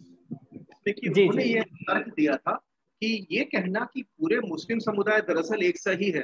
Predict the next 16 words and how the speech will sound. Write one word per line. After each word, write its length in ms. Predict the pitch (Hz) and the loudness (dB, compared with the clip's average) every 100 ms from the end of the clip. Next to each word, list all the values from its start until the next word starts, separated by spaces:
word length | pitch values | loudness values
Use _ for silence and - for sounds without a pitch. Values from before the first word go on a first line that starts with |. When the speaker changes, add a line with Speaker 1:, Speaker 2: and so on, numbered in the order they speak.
| 127 | 0
Speaker 1:
हम 160 | 214 220 | 0 2
बात 320 | - 220 - | 4 2 0
कर 100 | 233 | -2
रहे 120 | 269 | 2
हैं 80 | 269 | 2
अठारह 280 | - 185 233 | 2 0 0
करोड़ 260 | 233 233 | 0 0
लोगों 260 | 214 170 151 | 0 -2 -6
की, 200 | - _ _ _ _ - - 180 | -12 _ _ _ _ -20 -6 0
और 100 | 214 | 4
हम 140 | 247 | 4
ये 80 | 277 | 2
कैसे 380 | - 170 175 285 | 2 0 2 4
Speaker 2:
हम्म। 100 | 285 | 6
Speaker 1:
मान 180 | 269 240 | 6 4
लें 320 | 160 - | 0 0